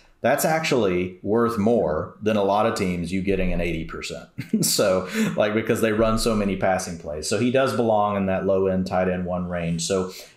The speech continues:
don't be afraid of the box score last week. Yes, it, he, he could give you, you know, another small number this week, but he is out there. He's in a good offense. So I think with Dawson Knox, you gotta kinda trust the fact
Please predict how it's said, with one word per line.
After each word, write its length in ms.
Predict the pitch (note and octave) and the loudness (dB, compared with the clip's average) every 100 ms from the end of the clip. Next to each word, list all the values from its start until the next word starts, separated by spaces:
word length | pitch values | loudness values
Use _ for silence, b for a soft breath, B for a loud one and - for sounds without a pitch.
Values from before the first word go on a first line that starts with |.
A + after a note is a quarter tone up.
| B | B
don't 160 | B2 | 0
be 80 | D3+ | 2
afraid 260 | D3+ A#2+ A2+ | 2 2 2
of 60 | |
the 60 | A2+ | 2
box 320 | F#2+ G2 F#2+ | 2 2 0
score 260 | - G2+ G2 | -2 0 2
last 320 | F#2 F2+ - | 2 0 -2
week. 280 | F2+ F2+ F2+ | -2 -2 -2
Yes, 400 | G2+ A2 A2 - | 0 0 -2 -4
it, 240 | G#2+ - - _ - | -8 -8 -16 _ -12
he, 340 | - F#2+ F#2 - - | -6 -6 -6 -14 -12
he 160 | F#2+ | -8
could 160 | F#2+ F#2 | -4 -2
give 160 | G2+ G2 | 0 0
you, 200 | G2+ G#2 | -2 -2
you 180 | G#2 | -2
know, 160 | G2 G2 | 0 2
another 240 | G2 G2 | 2 0
small 320 | G#2 A2+ A2 A2 | 0 2 2 4
number 260 | B2 G#2+ | 2 2
this 240 | F#2 F#2 F#2+ | 2 -2 -2
week, 280 | F2 E2+ - | -4 -6 -2
but 400 | B2 A2+ - - B B | 2 2 0 -4 B B
he 140 | G#2 | 0
is 180 | A#2 A2+ | 2 2
out 260 | G2+ F#2 | 0 0
there. 400 | G2 F#2+ F#2+ F#2 - | 0 0 0 -4 -8
He's 160 | F#2 | -4
in 100 | F#2+ | 0
a 80 | F#2+ | 0
good 160 | F#2+ F#2 | 2 2
offense. 600 | E2+ E2 F2 E2 E2 E2 | 2 0 -2 -2 -2 -2
So 260 | F#2+ F2 E2+ | -2 -2 -2
I 100 | F2 | -4
think 380 | G2 F#2+ F#2 | -2 -2 -2
with 380 | F#2 F#2 F2+ E2+ | -2 -2 -2 -2
Dawson 380 | F2+ F2 E2+ F2 | 0 0 -2 -4
Knox, 340 | E2+ E2 E2 | -2 -2 -4
you 60 | E2+ | -6
gotta 280 | E2 D#2+ - | -2 -2 -4
kinda 200 | F2 E2 | -8 -8
trust 420 | - G2 F#2 - | -4 0 0 -4
the 60 | - | -6
fact 400 | F2 D#2+ - | -4 -2 -4